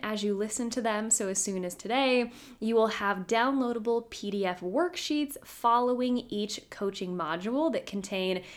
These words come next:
key takeaways and journal prompts and activities to help you set realistic goals and take action towards what you're learning in each module. And you'll also get lifelong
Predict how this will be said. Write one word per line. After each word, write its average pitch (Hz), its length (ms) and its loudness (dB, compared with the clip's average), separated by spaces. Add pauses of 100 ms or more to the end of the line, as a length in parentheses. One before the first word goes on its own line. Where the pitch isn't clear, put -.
(180)
key 359 240 4
takeaways 254 880 4
and 170 200 -8
journal 269 440 4
prompts 226 560 -4
and 190 160 -6
activities 254 800 -2
to 233 80 -6
help 208 320 -4
you 196 100 -6
set 180 300 -2
realistic 208 1000 -2
goals 220 400 2 (380)
and 220 100 0
take 196 380 -6
action 311 580 -2
towards 190 460 -2
what - 100 -2
you're 175 200 -6
learning 277 500 2
in 185 220 -4
each 175 260 -8
module. 226 720 2 (320)
And 202 120 -2
you'll 269 120 6
also 392 240 4
get 262 200 0
lifelong 233 600 0